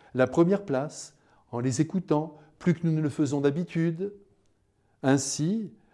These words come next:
euh, par ces quelques efforts, nous resterons à notre place d'homme.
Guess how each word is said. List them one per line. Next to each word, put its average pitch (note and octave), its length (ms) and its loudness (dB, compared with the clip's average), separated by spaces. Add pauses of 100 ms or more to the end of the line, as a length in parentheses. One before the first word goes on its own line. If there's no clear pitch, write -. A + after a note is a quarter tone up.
(180)
euh, B2+ 180 0
par B2+ 320 -4
ces B2+ 160 -4
quelques C#3 400 -2
efforts, C3 640 -4 (500)
nous A#2+ 140 -2
resterons C3 580 2 (300)
à A#2+ 100 0
notre A#2+ 260 -4
place A#2+ 580 -6
d'homme. G#2+ 500 0